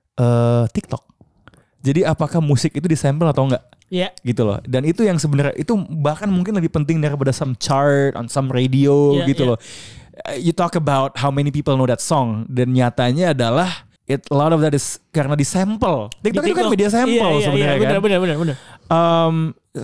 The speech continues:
Speaker 1: agak kasihan juga buat musisinya karena jadi ya lebih banyak hal yang harus mereka pikirin.
Speaker 2: Hmm.
Speaker 1: On the flip side, jadinya banyak musik lama tuh yang jadi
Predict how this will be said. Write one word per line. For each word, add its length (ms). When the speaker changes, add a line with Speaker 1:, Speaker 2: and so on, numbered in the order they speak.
Speaker 1:
agak 340
kasihan 340
juga 280
buat 260
musisinya 480
karena 260
jadi 220
ya 180
lebih 300
banyak 260
hal 160
yang 140
harus 180
mereka 160
pikirin. 500
Speaker 2:
Hmm. 320
Speaker 1:
On 120
the 80
flip 280
side, 360
jadinya 400
banyak 240
musik 320
lama 320
tuh 160
yang 240
jadi 400